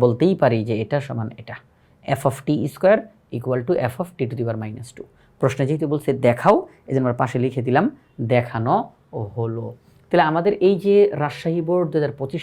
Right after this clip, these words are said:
সালে আসা সৃজনশীল প্রশ্নটা, আমরা ইজি ম্যাথ বই থেকে খুব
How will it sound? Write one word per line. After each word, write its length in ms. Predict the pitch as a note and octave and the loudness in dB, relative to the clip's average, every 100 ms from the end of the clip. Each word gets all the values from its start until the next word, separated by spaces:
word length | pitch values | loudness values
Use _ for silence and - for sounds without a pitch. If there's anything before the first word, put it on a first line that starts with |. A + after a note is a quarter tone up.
| - | -4
সালে 140 | D3 C3+ | -2 -2
আসা 160 | A#2+ C#3 - | -2 -4 -4
সৃজনশীল 400 | C3 C3 A#2+ A#2+ | -6 -6 -8 -10
প্রশ্নটা, 400 | A#2+ A#2 D3+ - B3 _ _ _ _ - | -10 -10 -10 -6 -8 _ _ _ _ -2
আমরা 140 | A#2+ - C3 | 0 2 0
ইজি 160 | B2+ C3 | 0 0
ম্যাথ 120 | A#2 | 0
বই 120 | A#2+ A#2 | -2 -2
থেকে 200 | A#2 A#2+ A2+ - _ - | -4 -2 -2 -4 _ -10
খুব 120 | - | -10